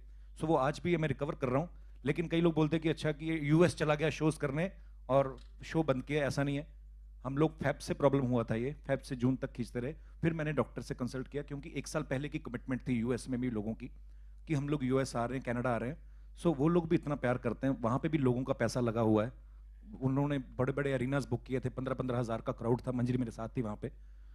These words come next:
So ये सारी चीज़ें हैं, तो मैं क्लियर करना चाहता था। अच्छा हुआ आज, आज आपने ये सवाल पूछ लिया, तो बातों बातों में ये बात भी निकल गई। So इस तरीके से मैंने ये ब-, बात बोली थी, but टीवी ने मुझे बहुत कुछ दिया है और आगे भी करता रहूँगा, क्योंकि मुझे मज़ा आता है।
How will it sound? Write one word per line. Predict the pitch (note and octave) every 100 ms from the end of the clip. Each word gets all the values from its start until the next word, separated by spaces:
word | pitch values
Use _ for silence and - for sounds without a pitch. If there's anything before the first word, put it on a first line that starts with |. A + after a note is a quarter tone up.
| -
So | -
ये | F3+
सारी | F#3+ F#3 F3+
चीज़ें | D3 C3+
हैं, | F#3
तो | F#3+
मैं | G3
क्लियर | - F#3
करना | F#3+ D#3
चाहता | D3 C3+ D#3+
था। | D3+
अच्छा | - D#3
हुआ | C#3
आज, | C3 -
आज | A#2+ A#2+
आपने | B2 C3
ये | C3+
सवाल | C3 B2
पूछ | C3+ B2
लिया, | C3+
तो | C3+
बातों | C#3 A#2+ B2
बातों | A#2+ B2
में |
ये | B2
बात | A#2 A2+
भी | A#2+
निकल | A2+ A#2+
गई। | A#2 - - - - - -
So | C#3 B2+ - - - -
इस | D#3+
तरीके | F3+ D#3 D#3+
से | D3
मैंने | C#3+ C#3+
ये | C#3
ब-, | A#2+ A#2+
बात | A#2 A#2
बोली | A#2+ B2+
थी, | E3+
but | E3 C#3+ -
टीवी | C3+ D#3
ने |
मुझे | D#3 D3
बहुत | A#2+ C#3+ -
कुछ | B2+
दिया | B2+ B2+
है | D#3+ - A2+
और | A2 G#2 G2 - - - -
आगे | A#2 A#2+
भी | D3+
करता | E3 B2 C#3
रहूँगा, | C#3 C#3+
क्योंकि | C3 D3 E3
मुझे | D3+
मज़ा | C#3+ A#2+ C3+
आता | -
है। | G#2+